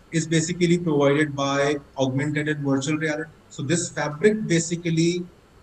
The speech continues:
uh, gives you an opportunity to come inside of this internet. And then the economy of this, uh, universe or this metaverse is driven by, uh, N F Ts and blockchains.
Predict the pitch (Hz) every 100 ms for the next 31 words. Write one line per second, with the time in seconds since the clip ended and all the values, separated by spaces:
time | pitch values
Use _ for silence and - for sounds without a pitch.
0 | - 123 127 156 151 175 185 143 131 165
1 | 160 175 170 170 170 - 208 214 147 165
2 | 180 151 151 147 - 139 156 147 123 110
3 | - 226 214 226 - - - - - -
4 | - - 170 160 170 226 277 - - -
5 | - 185 175 165 175 170 175 196 247 240
6 | 208 202 - 180 180 - - - 143 147
7 | 147 147 139 135 131 127 - 127 123 127
8 | - 117 143 - 175 143 135 123 - -
9 | - - 147 127 - 131 135 151 143 127
10 | 127 135 135 139 120 123 - 139 143 -
11 | 143 135 131 127 117 131 - - 120 101
12 | 101 -